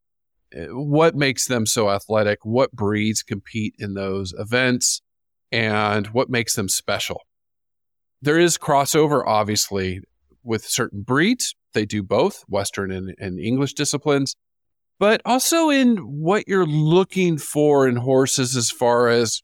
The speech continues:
conformation, performance traits. There obviously is comparisons, but then there are these big differences, and that's what we're gonna kinda talk about today and focus on the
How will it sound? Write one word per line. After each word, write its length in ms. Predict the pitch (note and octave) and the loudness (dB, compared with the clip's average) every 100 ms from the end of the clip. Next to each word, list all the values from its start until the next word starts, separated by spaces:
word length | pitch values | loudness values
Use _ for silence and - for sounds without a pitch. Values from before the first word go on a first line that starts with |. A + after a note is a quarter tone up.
| _ _ _ _ _ _ | _ _ _ _ _ _
conformation, 1400 | - B2 A#2 A#2 A2 A2+ A#2 A#2+ - A#2 A2 G#2+ G#2 G2 _ _ _ _ _ | -4 -2 0 -2 0 2 2 0 -2 -2 -2 -2 -6 -10 _ _ _ _ _
performance 640 | - C#3+ - C#3 C3 A#2+ - | -6 -6 -2 0 2 0 -4
traits. 800 | - - A2+ G#2 E2+ - - - _ _ _ _ - | -8 -6 -2 -2 -2 -6 -6 -8 _ _ _ _ -4
There 200 | B2 - | -4 2
obviously 760 | C#3 C#3 C3 - A#2+ G#2+ G#2 - | 2 2 2 0 0 0 0 -4
is 320 | G#2+ G#2+ G2+ | -2 0 0
comparisons, 840 | - G#2 G#2+ E3+ A3 G#3 - C3 A#2+ | -4 -8 -4 0 2 2 0 -2 -2
but 220 | F#3 G3 - | -4 -4 -2
then 480 | B3+ C#4 A#3 G#3+ G#3+ _ _ _ _ _ _ _ _ _ _ _ | 0 2 2 2 -2 _ _ _ _ _ _ _ _ _ _ _
there 140 | D3 - | -2 0
are 220 | C#3 C3+ | 2 2
these 220 | B2 A#2 | 2 -2
big 260 | A2+ G#2 F#2+ | 0 -4 -2
differences, 680 | G#2 - F#2+ - F2 F2+ | -6 -4 -4 -4 -4 -6
and 140 | F#2+ G#2 | -4 -2
that's 260 | A#2 A#2+ | -2 -2
what 120 | A#2 | -4
we're 100 | G#2 | -4
gonna 160 | G#2+ G2+ | -4 -6
kinda 240 | F#2 G#2 | -4 -6
talk 300 | G2 G#2+ F#2+ | -6 -6 -6
about 260 | F#2+ F#2+ F#2 | -6 -6 -6
today 240 | - F#2+ | -6 -6
and 140 | F#2+ F2+ | -4 -6
focus 440 | - G#2+ A#2+ A2 | -4 -2 -2 -4
on 200 | G2 G2 | -2 -4
the 160 | F#2+ | -6